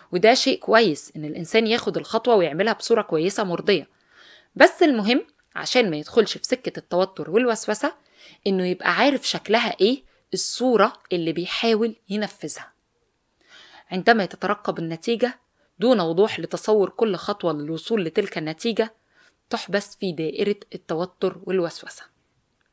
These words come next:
لما توسوس لنفسك إنك عملت الحاجة مش كويس، اسأل نفسك سؤال واحد: "هو إيه مسطرة القياس للكويس؟" ما هو كلمة كويس دي أصلًا واسعة قوي وتتحمل أشكال كتير،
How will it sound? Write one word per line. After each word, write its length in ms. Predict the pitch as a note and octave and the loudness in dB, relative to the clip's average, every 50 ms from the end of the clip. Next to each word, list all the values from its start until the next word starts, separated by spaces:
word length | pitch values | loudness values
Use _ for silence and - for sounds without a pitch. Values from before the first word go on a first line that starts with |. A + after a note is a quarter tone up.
| _ _ _ _ _ _ _ _ _ _ _ _ - | _ _ _ _ _ _ _ _ _ _ _ _ 0
لما 180 | G3 F#3 F#3 G3 | 0 2 2 2
توسوس 500 | G3 - A#3+ C4+ - - D#4 C#4+ - - | 2 4 4 4 4 2 -2 -2 0 0
لنفسك 500 | G#3+ G3+ F#3+ F3 - - - D#3+ - - - | 0 2 0 0 -2 -4 -8 -8 -8 -8 -6
إنك 220 | E3 E3 E3 - - | -6 -6 -6 -4 -4
عملت 340 | E3 F3 G#3 B3+ C#4+ - | -2 0 0 0 0 0
الحاجة 360 | C#4+ A#3 - - G3 E3 D#3+ D3+ | -2 -2 -2 -2 -2 -2 -2 -4
مش 180 | D#3+ D#3+ - - | -4 -4 -6 -2
كويس، 460 | - F#3+ F#3+ G#3+ C4 G4+ - - - - _ _ _ _ _ _ _ - | 2 4 4 4 4 2 0 -2 -8 -14 _ _ _ _ _ _ _ 6
اسأل 340 | C#4+ F#4+ - - - G3+ F#3 | 6 6 6 4 2 4 4
نفسك 360 | F#3+ B3+ - - - F#4 F#4 | 4 0 0 0 -2 -2 -2
سؤال 320 | - - - - A3 A#3+ B3 | -4 -6 -2 -2 0 0 2
واحد: 340 | F#3+ D#3 D3 - - - - _ _ _ _ _ _ _ _ _ - | 0 0 -2 -4 -10 -14 -16 _ _ _ _ _ _ _ _ _ 0
"هو 220 | - G#3 G3+ G3 G3 | 6 8 10 12 10
إيه 280 | G3 - - D#4+ D#4+ | 10 8 6 6 6
مسطرة 480 | C4 G3+ F3+ - - - B3+ C4 C4 A#3+ - | 6 4 0 -2 0 2 2 2 2 2 -2
القياس 540 | G3+ D3+ - F3+ G3 G#3 B3+ F#4+ - - - | -2 -2 -2 2 6 6 6 6 6 0 -2
للكويس؟" 760 | G3 F3+ F3 - - F#3 E3+ D3+ D3 D#3+ D3+ - - - _ _ _ _ _ _ _ - - - _ - | -2 -2 -2 0 0 0 0 0 0 -6 -10 -12 -12 -14 _ _ _ _ _ _ _ -20 -20 -20 _ -6
ما 80 | F#3 E3 | -4 -4
هو 100 | E3 F3+ | -4 -2
كلمة 280 | - C#4 C#4 D#4+ D#4+ D#4 | 2 2 4 4 4 2
كويس 480 | D#4+ - B3+ B3+ C4 C#4+ D4 C4 - F3 | 2 4 6 6 6 6 4 0 -4 -6
دي 280 | D3+ G3 B3 E4+ - _ _ _ - | -2 0 0 0 0 _ _ _ 0
أصلًا 380 | - B3 - - A3+ A#3 B3+ F4 - _ _ _ - | 0 0 2 2 4 4 4 4 0 _ _ _ 2
واسعة 440 | F#3+ A3+ C4 - D4 B3+ B3 - - - | 2 2 2 2 0 2 2 2 6 6
قوي 300 | A3+ B3 C4 C4 D#4 - - | 6 6 6 2 0 -2 -4
وتتحمل 640 | F3+ F3 - - - F#3+ - - C4+ C#4 C#4+ B3+ F#3+ - | -6 -6 -6 -4 -4 -2 -2 0 0 2 2 0 0 -2
أشكال 360 | F#3+ - - - - A#3+ - | -4 -4 -2 -2 -4 -4 -4
كتير، 520 | - - - - A#3 A3+ G3 D3+ - - | -8 -14 -8 -6 -4 -2 -2 -4 -6 -10